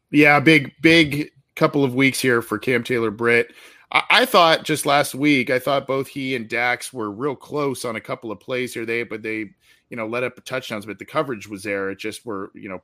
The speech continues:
two pretty good plays and or throws by Baker Mayfield that allowed the touchdowns there. Um, so yeah, I mean, that's, uh, that's something to, to keep in mind. And I think,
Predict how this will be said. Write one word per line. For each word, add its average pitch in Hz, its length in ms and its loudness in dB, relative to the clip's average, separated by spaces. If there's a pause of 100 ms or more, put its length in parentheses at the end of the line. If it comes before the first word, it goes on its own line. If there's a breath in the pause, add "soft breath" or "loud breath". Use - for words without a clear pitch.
two 135 140 -8
pretty 120 220 -8
good 101 280 -8
plays 120 420 -4
and 104 160 -6
or 95 120 -8
throws 120 480 -4
by 98 140 -8
Baker 101 280 -10
Mayfield 98 500 -8
that 95 260 -8
allowed 98 340 -6
the - 40 -14
touchdowns 95 640 -12
there. 98 340 -8 (460 soft breath)
Um, 104 540 -8
so 110 600 -4
yeah, 117 280 0
I 104 80 -2
mean, 107 160 -8
that's, 113 400 -6
uh, 107 500 -4 (140)
that's 117 380 -10
something 135 320 -10
to, 117 120 -8 (220)
to 120 100 -20
keep 127 240 -12
in 117 80 -10
mind. 117 300 -6
And 110 100 -8
I 107 60 -4
think, 117 340 -8